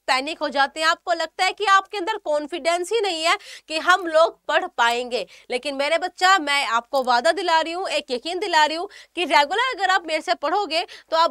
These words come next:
बिल्कुल इन क्वेश्चंस को प्रैक्टिस कर पाओगे, ठीक है। मैम बड़े हार्ड टॉपिक लग रहे हैं नाइन, टेंथ के भी, पढ़े सब होंगे। जी हाँ, यही तो मैं कह रही हूँ कि साइंस आपने पढ़ी है, टेंथ तक की साइंस आप सब ने पढ़ी है, लेकिन आप लोग ना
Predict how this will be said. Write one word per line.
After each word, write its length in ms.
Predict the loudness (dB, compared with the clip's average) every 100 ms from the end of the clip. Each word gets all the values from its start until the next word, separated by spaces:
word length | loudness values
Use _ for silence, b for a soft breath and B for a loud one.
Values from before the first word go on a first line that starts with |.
| 0
बिल्कुल 400 | -6 -6 -6 -6
इन 120 | -4
क्वेश्चंस 440 | -4 -4 -4 -10 -8
को 140 | -8
प्रैक्टिस 580 | -4 -4 -4 -8 -12 -12
कर 340 | -2 2 2 0
पाओगे, 600 | -2 0 0 -2 -4 -8
ठीक 220 | -6 0
है। 160 | 4 4 B B 0
मैम 260 | 4 4 4
बड़े 200 | 4 6
हार्ड 300 | 8 6 6
टॉपिक 360 | 0 0 -4 -4
लग 180 | -2
रहे 120 | 2 0
हैं 80 | 2
नाइन, 260 | 0 0
टेंथ 240 | -2 -4 -2
के 160 | -4 -4
भी, 220 | -4 -10 b b _ 2
पढ़े 280 | 4 4 4
सब 260 | 2 2
होंगे। 320 | 2 0 -2 -4
जी 180 | -2 4
हाँ, 340 | 8 8 6 B B
यही 240 | 2 4 4
तो 120 | 0
मैं 120 | -2
कह 160 | 0 0
रही 120 | 4
हूँ 100 | 2
कि 100 | 0 -4
साइंस 440 | 2 2 2 -2
आपने 460 | 2 2 0 -4 -4 0
पढ़ी 300 | 0 0 2
है, 280 | 6 6 4 b b b 2
टेंथ 240 | 4 2 -2
तक 100 | -8 -4
की 100 | -4
साइंस 380 | 0 0 0 2
आप 160 | 2 2
सब 280 | -2 -2 -2
ने 140 | -4 -2
पढ़ी 240 | -2 0
है, 120 | 0
लेकिन 280 | 0 -2 -4
आप 400 | 0 4 4 2
लोग 320 | 2 4 4 4
ना 160 | 2